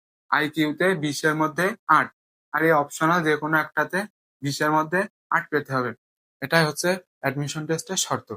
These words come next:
এবার হচ্ছে মেরিট কতর মধ্যে থাকতে হবে। মেরিট হচ্ছে এক থেকে একশো বিশের মধ্যে থাকলে, মানে একশো বিশ মেরিটের মধ্যে থাকলে এটা হবে সেফ জোন। তোমার যদি আর কোনো প্রশ্ন থাকে তাহলে কমেন্ট বক্সে জানিয়ে দিও।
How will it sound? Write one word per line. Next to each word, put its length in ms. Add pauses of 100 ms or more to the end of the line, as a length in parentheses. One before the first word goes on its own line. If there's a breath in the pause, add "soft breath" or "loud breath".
(360)
এবার 200
হচ্ছে 240 (420)
মেরিট 380
কতর 300
মধ্যে 260
থাকতে 320
হবে। 160 (300)
মেরিট 320
হচ্ছে 220 (180)
এক 200
থেকে 260 (360)
একশো 240 (100)
বিশের 340
মধ্যে 320
থাকলে, 280
মানে 200 (360)
একশো 260
বিশ 220 (140)
মেরিটের 380
মধ্যে 260
থাকলে 320 (380)
এটা 160 (100)
হবে 180 (200)
সেফ 240
জোন। 160 (420)
তোমার 180
যদি 240
আর 180
কোনো 280
প্রশ্ন 320
থাকে 260 (340)
তাহলে 240
কমেন্ট 360
বক্সে 320
জানিয়ে 380
দিও। 140